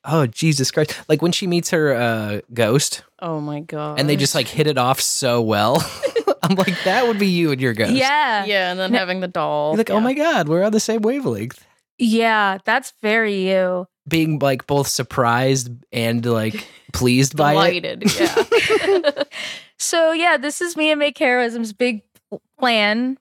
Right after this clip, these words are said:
Speaker 3: plot, we scheme. We saw what we do in the shadows, and we were like, "Okay, we need more episodes of this. What can we do?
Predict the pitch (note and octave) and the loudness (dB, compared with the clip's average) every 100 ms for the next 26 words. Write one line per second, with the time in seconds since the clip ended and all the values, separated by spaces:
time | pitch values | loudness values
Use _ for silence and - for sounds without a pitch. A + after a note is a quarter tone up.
0 | - A#3+ G#3+ G3+ A3+ - A3 - - C4 | -4 0 2 2 0 -2 -8 -8 -6 -2
1 | A#3 A3 G#3+ A3 A3+ - B3 A#3+ B3 A3+ | 0 0 2 2 0 0 2 2 2 0
2 | - - A3+ A#3 A#3+ G#3 A3+ G#3+ G#3 G#3 | -2 -6 -2 0 0 0 2 2 2 0
3 | G3+ B3 C4 B3 G#3 G3+ G3+ G3 F#3+ F#3+ | 0 0 2 0 -2 -6 -6 -2 0 2
4 | F#3+ F3+ - A3+ G#3+ C3+ G3+ A3 G#3+ _ | 0 -2 -2 -2 0 0 0 -4 -8 _
5 | _ _ _ _ - - B3+ C#4 C#4+ A3 | _ _ _ _ -14 -2 0 0 0 0
6 | A3+ D#3 G#3 G3 F#3+ D#3 E3+ D3+ G2+ G#3 | 0 0 -2 -4 -4 -4 -4 -4 -4 -4
7 | - - _ - A3+ A#3 A3 G3+ F3+ F2+ | -10 -14 _ -2 0 2 0 0 -2 -4
8 | - G#3+ | -4 -10